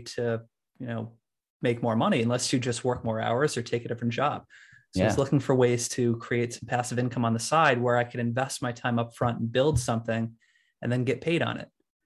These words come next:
Speaker 1: and free myself up to do what I want during the day. Um, so it kind of led me down this path of trying different, um, business models, trying to find a way to do that.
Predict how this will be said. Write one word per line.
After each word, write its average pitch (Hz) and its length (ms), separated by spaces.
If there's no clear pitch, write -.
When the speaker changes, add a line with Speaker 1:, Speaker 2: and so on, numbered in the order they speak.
Speaker 1:
and 123 120
free 139 220
myself 123 420
up 120 200
to - 80
do 117 180
what 113 100
I 113 40
want 139 260
during - 220
the - 60
day. - 260
Um, 151 120
so 143 160
it 143 60
kind 127 140
of 117 80
led 127 180
me 131 100
down 123 160
this 117 160
path 123 420
of 113 140
trying 120 500
different, 120 540
um, 120 300
business 165 340
models, 120 260
trying 127 200
to 123 60
find 123 200
a 120 40
way 120 100
to 117 60
do 123 220
that. - 220